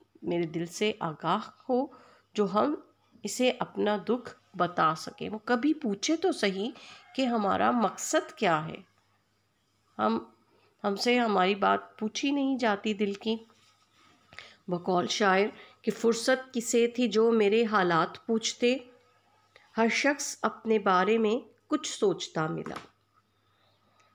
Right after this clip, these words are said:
शायर इस शेर में अपनी महबूब की बेतनाई का जिक्र करते हुए कहता है कि मेरा महबूब मुझसे बात नहीं करता, मेरी पिस-, किसी भी बात का जवाब नहीं देता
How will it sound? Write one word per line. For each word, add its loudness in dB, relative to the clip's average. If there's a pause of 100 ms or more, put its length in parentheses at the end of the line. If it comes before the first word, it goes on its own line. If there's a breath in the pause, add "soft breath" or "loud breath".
(160)
शायर -2
इस -8
शेर -4
में -2 (360 loud breath)
अपनी -2
महबूब -2
की -6
बेतनाई -2
का -2
जिक्र -2
करते -2
हुए -2
कहता -6
है 0
कि -8
मेरा 0
महबूब 0 (360 loud breath)
मुझसे 2
बात -2
नहीं -2
करता, 0 (480)
मेरी 4
पिस-, -6 (120)
किसी 0
भी 2
बात 2
का 0
जवाब -2
नहीं 0
देता -2